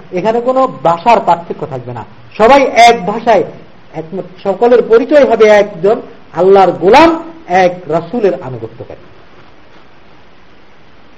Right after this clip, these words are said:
সবাই বলতে হবে, "লাব্বাইক আল্লাহুম্মা লাব্বাইক।" রাজা হোক, বাদশা হোক, ফকির হোক, মিসকিন হোক, তাকে পরতে হবে এহরামের সাদা কাপড়, একই রঙের কাপড়।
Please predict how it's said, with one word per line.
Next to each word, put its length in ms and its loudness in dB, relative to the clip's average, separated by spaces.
সবাই 220 2
বলতে 260 -2
হবে, 140 -2
"লাব্বাইক 420 -2
আল্লাহুম্মা 560 -4
লাব্বাইক।" 380 -8
রাজা 320 4
হোক, 180 0
বাদশা 320 -4
হোক, 200 -2
ফকির 340 4
হোক, 240 2
মিসকিন 400 -4
হোক, 160 0
তাকে 200 -4
পরতে 340 -4
হবে 140 -2
এহরামের 500 -4
সাদা 220 -8
কাপড়, 360 0
একই 340 2
রঙের 300 -2
কাপড়। 300 -18